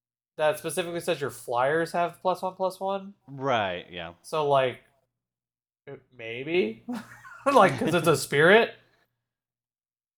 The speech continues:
Speaker 1: 'Cause then, like, or no, Ephemerium, Ephemerium, isn't it a spirit bird, right?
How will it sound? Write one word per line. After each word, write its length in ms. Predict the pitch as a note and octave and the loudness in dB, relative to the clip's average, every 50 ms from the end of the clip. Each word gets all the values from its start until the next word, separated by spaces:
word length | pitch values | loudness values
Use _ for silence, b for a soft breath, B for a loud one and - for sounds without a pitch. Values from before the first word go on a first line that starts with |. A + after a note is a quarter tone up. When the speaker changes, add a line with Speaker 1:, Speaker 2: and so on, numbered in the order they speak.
| _ C#3+ | _ -14
Speaker 1:
'Cause 200 | - - C#3+ A#2+ C3 | -8 -6 -6 -2 -2
then, 220 | D3 D3 C#3+ C#3 | -2 -2 0 0
like, 280 | B2+ B2+ A#2+ A2+ G#2+ - _ _ _ _ _ _ _ _ _ _ _ _ _ _ _ _ | 0 0 0 0 -4 -8 _ _ _ _ _ _ _ _ _ _ _ _ _ _ _ _
or 120 | A#3 C4 | 4 6
no, 180 | C#4+ D4 C#4 A#3+ | 8 10 10 10
Ephemerium, 520 | G3 - - C4 C#4+ D#4+ G4 G4 C#4+ G#3+ F#3 F#3+ F#3+ - - F#3+ | 8 6 2 -4 -4 -4 -4 -6 -8 -8 -8 -10 -10 -10 -10 -10
Ephemerium, 540 | F3+ - - B3 C#4+ D#4 D#4 C#4 A#3+ F#3+ D#3 - - | -10 -8 -8 -8 -8 -8 -8 -8 -10 -10 -10 -14 -14
isn't 160 | F3 G#3 A#3+ | -12 -10 -10
it 100 | C#4 C#4 | -10 -10
a 80 | B3 - | -10 -12
spirit 420 | - - G3 G#3 A3+ A3+ G#3+ - | -12 -10 -8 -6 -6 -6 -8 -10
bird, 260 | D3+ C#3+ D#3+ F#3 G#3 A#3 | -10 -8 -8 -6 -6 -6
right? 300 | A#3 A#3+ B3 B3+ A3+ | -6 -4 -4 -6 -8